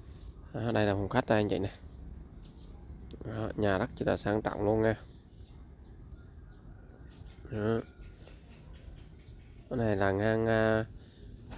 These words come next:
ngang, à, năm mét rưỡi, sâu vô là hai mươi, có năm mươi mét thổ cư nha anh chị.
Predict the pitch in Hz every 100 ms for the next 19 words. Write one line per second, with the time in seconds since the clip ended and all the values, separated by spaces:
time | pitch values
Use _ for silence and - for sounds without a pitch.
0 | - - - - - - - - 165 117
1 | 113 113 113 110 113 113 113 131 - 110
2 | 147 - - - - - - - - -
3 | - 113 113 113 110 104 95 107 113 113
4 | 117 113 110 - - - - - - -
5 | 139 120 113 143 120 - 110 110 113 110